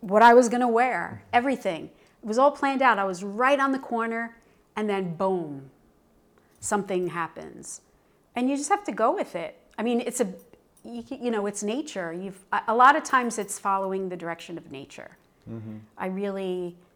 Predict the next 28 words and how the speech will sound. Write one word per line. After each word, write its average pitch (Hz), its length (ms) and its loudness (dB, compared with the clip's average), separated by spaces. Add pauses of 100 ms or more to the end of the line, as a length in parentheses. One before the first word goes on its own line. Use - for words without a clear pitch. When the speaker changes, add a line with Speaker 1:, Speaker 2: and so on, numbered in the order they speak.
(1040)
Speaker 1:
I 175 100 -4
feel 185 220 -4
very 185 320 -2
strongly 180 580 -4
attached 175 440 -6
to 175 100 -16
God's 165 320 -6
creation 165 800 -10 (480)
and 175 140 -6
just - 380 -8 (460)
going 165 400 -4
with 147 240 -14
it. - 160 -16 (720)
So 190 240 -6
if 180 140 -6
a 175 40 -10
cat 202 360 -4
crosses 190 460 -4
my 185 160 -4
path, 175 600 -8 (960)
that 190 160 -6
you 185 120 -6
just 185 200 -10
gotta 147 200 -6
go 147 200 -10
with - 200 -16
it. - 160 -16 (1300)
Speaker 2:
So, 120 680 0